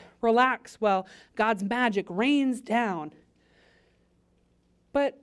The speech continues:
that's actually not the way that God seems to like to do miraculous things.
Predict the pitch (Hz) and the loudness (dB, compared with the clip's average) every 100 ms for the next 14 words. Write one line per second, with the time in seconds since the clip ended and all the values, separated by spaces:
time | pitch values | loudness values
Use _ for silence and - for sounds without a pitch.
0 | - 269 330 466 453 - 320 220 233 269 | -12 -12 -6 -4 -4 -2 -2 0 -2 -2
1 | 262 - - - - _ _ _ - 226 | -6 -14 -18 -20 -20 _ _ _ 0 0
2 | 226 269 285 247 226 202 247 254 220 - | 0 -2 0 0 0 0 0 -2 -6 -6
3 | 254 302 247 214 - - - - 254 233 | 0 2 0 -4 -8 -20 -20 -2 -2 2
4 | 262 262 - 233 339 453 269 180 160 - | 0 -2 -4 2 4 4 2 -2 -6 -8
5 | 170 165 - - 156 151 160 | -12 -12 -14 -12 -12 -12 -18